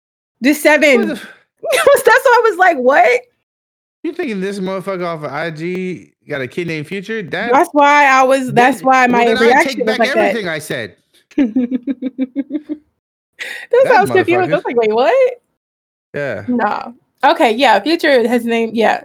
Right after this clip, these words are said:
Speaker 1: yeah, yeah, yeah. Yeah.
Speaker 2: That's so, it, oh, God. Oh, brother, this guy stinks.
Speaker 1: <laughs> This guy stinks.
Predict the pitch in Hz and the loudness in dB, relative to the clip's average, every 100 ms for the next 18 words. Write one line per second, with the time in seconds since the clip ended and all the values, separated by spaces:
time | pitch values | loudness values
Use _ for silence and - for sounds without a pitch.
0 | _ 214 190 104 101 - 208 _ _ _ | _ -4 -2 -2 -6 -8 -14 _ _ _
1 | _ _ _ _ _ - - - _ _ | _ _ _ _ _ -14 -14 -16 _ _
2 | _ _ 185 - 139 - - 110 - _ | _ _ -14 -10 -10 -10 -14 -14 -14 _
3 | _ - 120 92 82 _ _ _ _ 110 | _ -16 -14 -14 -18 _ _ _ _ -20
4 | 107 - _ _ _ _ _ _ _ _ | -20 -20 _ _ _ _ _ _ _ _
5 | - 156 143 104 98 95 120 160 151 107 | -12 -8 -8 -10 -12 -10 -8 -8 -8 -8
6 | 87 202 - 127 - 156 - - 320 220 | -6 -8 -8 -10 -8 -10 -10 -8 -4 0
7 | 233 233 403 381 - - 214 - 277 302 | -2 0 0 0 -6 -6 -4 -2 -4 -6
8 | - - - 679 640 - 247 208 - - | -12 -14 -2 2 2 2 0 -2 -12 -18